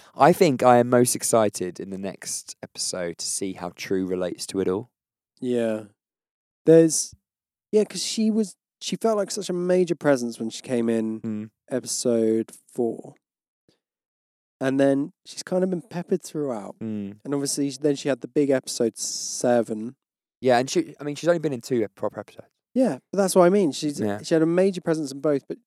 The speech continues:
Speaker 2: kind of sidelined a bit,
Speaker 1: Mm.
Speaker 2: especially for Will Reeves, which, uh, makes complete sense 'cause he is the bigger character.
Speaker 1: Mm.
Speaker 2: But you still, she's a wild card. She's, she could do anything.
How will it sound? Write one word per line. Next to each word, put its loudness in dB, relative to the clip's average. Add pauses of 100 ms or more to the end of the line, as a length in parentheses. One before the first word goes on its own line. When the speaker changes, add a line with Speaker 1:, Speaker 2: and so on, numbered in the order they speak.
(340)
Speaker 2:
kind -2
of 0
sidelined 4
a -8
bit, -2 (160)
Speaker 1:
Mm. -8
Speaker 2:
especially -2
for -6
Will 2
Reeves, -2
which, -2
uh, -4 (320)
makes 0
complete -4
sense -4
'cause -10
he 0
is -4
the -14
bigger -6
character. -10
Speaker 1:
Mm. -10 (1400)
Speaker 2:
But -8
you -8
still, -2
she's -4
a 2
wild 2
card. -10
She's, -6 (560)
she -10
could -12
do 2
anything. -4